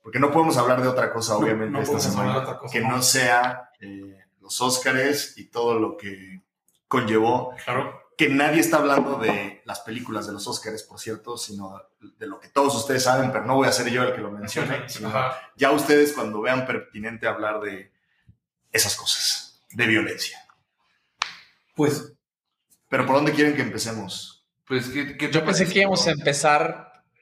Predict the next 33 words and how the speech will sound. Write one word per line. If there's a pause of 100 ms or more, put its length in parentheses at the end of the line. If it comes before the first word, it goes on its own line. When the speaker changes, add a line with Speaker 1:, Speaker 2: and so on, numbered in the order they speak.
Speaker 4:
hablando
de
la
violencia,
Speaker 1:
Ah,
Speaker 4:
pero (180)
Speaker 1:
¿quieres
que
hablemos
de
Will
Smith
y
de (180)
estas
Speaker 4:
No,
Speaker 1:
cosas?
Speaker 4:
no,
yo
creo
que,
yo
creo
que
nos
podrías
platicar,
digo,
vi
que
subiste
un
blog